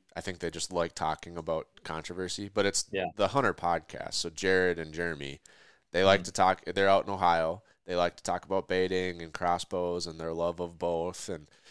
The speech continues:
Speaker 1: and all, you know, and they're very, they, they have very strong views and opinions. And then I think you put those, you clip 'em just right and then put 'em on TikTok, and then you get a whole army of people commenting this, that, or the other thing,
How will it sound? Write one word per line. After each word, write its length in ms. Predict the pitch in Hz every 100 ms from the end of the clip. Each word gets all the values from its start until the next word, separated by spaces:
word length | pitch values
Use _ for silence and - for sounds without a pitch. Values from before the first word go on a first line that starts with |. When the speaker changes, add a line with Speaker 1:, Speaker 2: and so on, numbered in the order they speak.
| -
Speaker 1:
and 160 | - 85
all, 200 | 90 92
you 120 | - 85
know, 140 | 78
and 100 | 87
they're 100 | 85
very, 520 | 80 90 90 90 90 - -
they, 200 | 98 101
they 120 | 101
have 160 | 104 113
very 260 | 120 110 110
strong 360 | - 107 104
views 320 | 95 127 120
and 180 | 78 76
opinions. 460 | 73 98 117 67 71
And 120 | 80
then 220 | 80 82 -
I 140 | 82 85
think 260 | 92 85 _
you 120 | - 87
put 240 | - -
those, 320 | 92 90 -
you 80 | 85
clip 320 | - 117 110
'em 120 | 98
just 340 | 92 104 101 -
right 440 | 107 123 104 98 _ _ -
and 100 | 95
then 80 |
put 140 | 92 113
'em 100 | 107
on 120 | 92
TikTok, 560 | - 80 - 95 90 -
and 100 | 98
then 80 |
you 80 | 95
get 100 | 95
a 60 | 87
whole 180 | 98 95
army 300 | 95 95 90
of 80 | -
people 300 | 104 104 95
commenting 760 | - 87 87 85 - 80 82 - _ _ _ _ _ _ _ _
this, 220 | 107 -
that, 260 | 104 98 90
or 60 |
the 120 | 80
other 220 | 90 107 80
thing, 340 | - 73 73